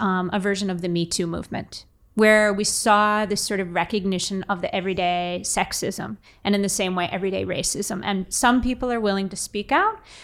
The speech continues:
but the power dynamic still exists. And so it's only gonna be certain people,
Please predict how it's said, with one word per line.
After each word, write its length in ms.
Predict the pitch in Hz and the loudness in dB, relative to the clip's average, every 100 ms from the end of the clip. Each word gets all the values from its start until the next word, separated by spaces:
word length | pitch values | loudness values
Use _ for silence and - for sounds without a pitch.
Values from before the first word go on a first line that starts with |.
| - | -2
but 140 | - 294 | 0 0
the 60 | |
power 420 | - - 285 285 | 2 6 8 8
dynamic 560 | 240 196 175 175 175 - | 4 2 2 0 -4 -4
still 240 | - 190 | -2 0
exists. 580 | 180 175 - - - - | 0 -2 -4 -4 -4 -6
And 160 | 214 202 | 0 0
so 160 | 226 | 2
it's 120 | 214 226 | 2 0
only 180 | 220 | 0
gonna 140 | 254 254 | 2 2
be 120 | 214 | 2
certain 400 | - 330 392 214 | 2 2 2 -2
people, 440 | - 180 - - | -4 -4 -4 -10